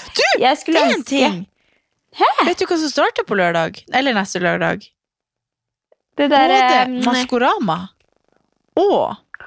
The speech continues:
Speaker 1: det der nye, sånn Norges nye superhit, eller hva det heter.
Speaker 2: Ja, men er,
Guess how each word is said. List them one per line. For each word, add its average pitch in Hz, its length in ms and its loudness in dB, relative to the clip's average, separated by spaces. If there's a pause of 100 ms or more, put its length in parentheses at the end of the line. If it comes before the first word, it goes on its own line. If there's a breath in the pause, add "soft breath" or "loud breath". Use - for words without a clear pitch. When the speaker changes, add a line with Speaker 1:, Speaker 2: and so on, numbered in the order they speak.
(880)
Speaker 1:
det 208 100 2
der 196 220 2
nye, 196 340 0
sånn 170 160 -2
Norges 180 400 -2
nye 170 240 -2
superhit, 170 420 -4
eller - 140 -4
hva 160 80 -2
det 147 140 -2
heter. - 160 -6 (520)
Speaker 2:
Ja, 320 200 4 (260)
men 262 160 -2
er, 233 220 2